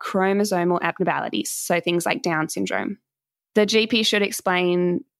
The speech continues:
your options are basically a blood test called the N I P T, and this kind of happens from about ten weeks on.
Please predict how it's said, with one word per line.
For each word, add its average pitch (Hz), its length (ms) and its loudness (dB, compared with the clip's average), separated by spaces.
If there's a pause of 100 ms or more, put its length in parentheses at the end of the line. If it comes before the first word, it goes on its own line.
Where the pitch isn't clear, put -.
your 190 120 6
options 190 340 0
are 180 60 -2
basically 180 760 0
a 170 180 -2
blood 202 260 2
test 320 380 0
called 185 440 0
the 185 160 0
N 180 140 0
I 175 180 2
P 175 240 -2
T, 208 420 2
and 214 100 2
this 190 120 2
kind 185 140 0
of 175 40 2
happens 170 280 0
from 175 180 -2
about 165 240 0
ten 180 240 0
weeks 190 260 -2
on. 320 280 2